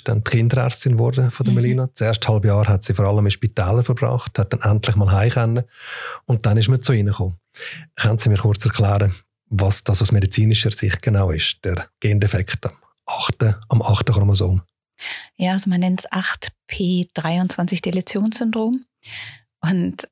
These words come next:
Speaker 3: ich könnte jetzt ganz viele medizinische Ausführungen machen, aber ich weiß nicht, ob das dem geneigten Hörer hilft. Es ist wie wenn ein ganz kleines Stückchen fehlt in dem Teil dreiundzwanzig vom achten Chromosom.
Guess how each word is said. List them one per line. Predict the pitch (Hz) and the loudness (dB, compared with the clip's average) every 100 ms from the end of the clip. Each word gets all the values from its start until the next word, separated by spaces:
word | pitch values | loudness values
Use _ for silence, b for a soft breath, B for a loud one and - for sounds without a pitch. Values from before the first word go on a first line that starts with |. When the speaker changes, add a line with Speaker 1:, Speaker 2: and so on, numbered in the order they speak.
| _ | _
Speaker 3:
ich | - - | -8 -4
könnte | 190 175 | -2 0
jetzt | 165 - | -2 -2
ganz | 170 - | -2 -2
viele | 196 196 | -2 0
medizinische | 175 170 - 185 185 - | 0 -2 0 0 0 -2
Ausführungen | 190 - 220 196 185 185 | -4 -4 -2 0 0 0
machen, | 185 202 185 | -2 -4 -4
aber | 175 | -4
ich | 170 185 | -4 -2
weiß | 175 - | -2 -2
nicht, | 185 196 | -2 -4
ob | |
das | - 170 | -4 -4
dem | 185 185 | -2 0
geneigten | 180 180 185 - 185 | 2 0 -2 -4 -2
Hörer | 202 214 | -2 -2
hilft. | 190 185 - - | -2 -2 -4 -6
Es | - | -4
ist | 196 - B B B B _ | -4 -4 B B B B _
wie | 202 | -4
wenn | 202 208 | -2 0
ein | 196 | -2
ganz | - 202 214 - | -2 -4 -2 -4
kleines | - 214 214 220 - | -4 -2 0 0 -2
Stückchen | 220 - 233 | -4 -4 -4
fehlt | 196 214 220 190 - - _ _ B B B B B _ | -2 -2 -2 -2 -6 -12 _ _ B B B B B _
in | - 202 202 | -4 0 0
dem | 190 | 0
Teil | 190 190 185 190 | -2 -2 -2 -2
dreiundzwanzig | - 185 196 190 185 196 196 | -2 0 0 0 -2 -2 -4
vom | - 202 | -4 -4
achten | 190 - 196 | -4 -4 -6
Chromosom. | - 208 208 220 214 185 | -4 -2 -2 -2 -2 -4